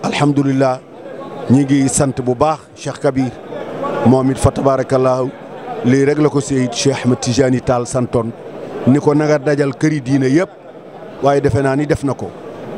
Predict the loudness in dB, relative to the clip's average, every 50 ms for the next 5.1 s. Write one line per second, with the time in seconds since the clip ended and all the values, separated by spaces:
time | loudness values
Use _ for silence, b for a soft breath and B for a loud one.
0 | 0 2 2 4 4 2 0 -2 -8 -12 -10 -10 -8 -8 -6 -6 -6 0 4 4
1 | 4 6 4 4 4 2 2 2 2 4 4 4 2 0 -2 0 2 2 2 2
2 | 0 0 0 0 0 0 -2 -6 -8 -12 -16 -18 -16 -16 -14 -14 -8 -4 -2 0
3 | 2 2 2 4 4 4 2 2 2 2 2 2 2 2 2 0 2 0 0 0
4 | 0 -2 0 0 2 2 2 0 2 0 0 2 2 2 0 -2 -2 -2 -2 -2
5 | -2 -4